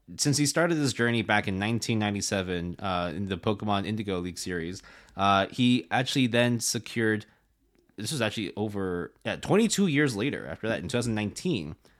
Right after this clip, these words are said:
Ash Ketchum secured his first ever Pokemon League championship, uh, in the Pokemon series Sun and Moon. Now, in the latest season called Pokemon Ultimate Journeys, the series, uh, he put himself to the test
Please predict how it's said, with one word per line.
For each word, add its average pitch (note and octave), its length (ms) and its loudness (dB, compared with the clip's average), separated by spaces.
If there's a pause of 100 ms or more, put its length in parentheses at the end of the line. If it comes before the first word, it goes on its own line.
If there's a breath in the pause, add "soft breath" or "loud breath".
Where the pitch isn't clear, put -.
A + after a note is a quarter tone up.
(180)
Ash C3 220 0
Ketchum A#2 320 0
secured G#2+ 400 0 (400 soft breath)
his G#2 240 -2
first - 400 0 (100)
ever A#2 340 2
Pokemon G#2+ 460 2
League G2+ 160 -2 (180)
championship, B2+ 680 -2 (340 soft breath)
uh, G2+ 220 2
in G#2 120 -2
the G2 60 -2
Pokemon A2+ 460 0
series G2+ 420 0
Sun A2+ 300 2
and G2 300 -2
Moon. A#2 400 0 (420 soft breath)
Now, G#2+ 180 4
in A2 140 0
the G2+ 100 2
latest A#2+ 600 2
season A2 500 0
called F2+ 360 0
Pokemon F#2 440 0 (240)
Ultimate G2 480 -2
Journeys, F#2 460 -4
the E2+ 100 -6
series, E2+ 800 -2 (200)
uh, F#2 360 2
he C#3 340 0
put D3+ 220 0
himself C3+ 240 0
to A#2+ 60 -2
the A2 100 -4
test A2 340 2